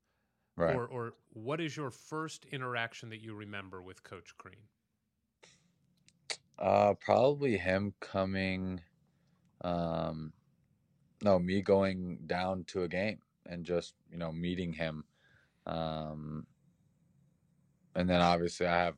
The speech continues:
Speaker 1: obviously early high school stuff with him coming to watch,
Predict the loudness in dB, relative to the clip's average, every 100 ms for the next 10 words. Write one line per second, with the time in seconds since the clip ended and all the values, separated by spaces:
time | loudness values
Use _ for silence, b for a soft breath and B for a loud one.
0 | -8 -6 -6 -8 -10 -8 -8 -12 -8 -4
1 | -2 -2 -6 -6 -4 -4 -6 -10 -6 -4
2 | -4 -4 -8 -8 -8 _ b b b -8
3 | -6 -4 -4 -2 -4 -4